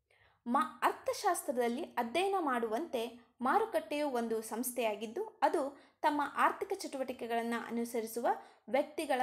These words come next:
ಮುಕ್ತ ಅಂತಕ್ರಿಯೆಯನ್ನ ಸಂಘಟಿಸ್ತತಿ. ಅಂದ್ರ ಮಾರುಕಟ್ಟೆಯು ಆರ್ಥಿಕ ಪ್ರತಿನಿಧಿಗಳ ಪರಸ್ಪರ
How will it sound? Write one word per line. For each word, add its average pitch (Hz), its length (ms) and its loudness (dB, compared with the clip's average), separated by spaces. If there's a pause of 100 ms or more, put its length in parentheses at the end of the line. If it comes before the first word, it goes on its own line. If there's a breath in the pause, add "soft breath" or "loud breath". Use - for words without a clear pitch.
ಮುಕ್ತ 247 400 -2 (100)
ಅಂತಕ್ರಿಯೆಯನ್ನ 233 800 -2 (120)
ಸಂಘಟಿಸ್ತತಿ. - 1120 -10
ಅಂದ್ರ 320 200 2 (500 loud breath)
ಮಾರುಕಟ್ಟೆಯು 214 920 0 (100)
ಆರ್ಥಿಕ 359 400 4
ಪ್ರತಿನಿಧಿಗಳ 254 720 0
ಪರಸ್ಪರ 277 680 0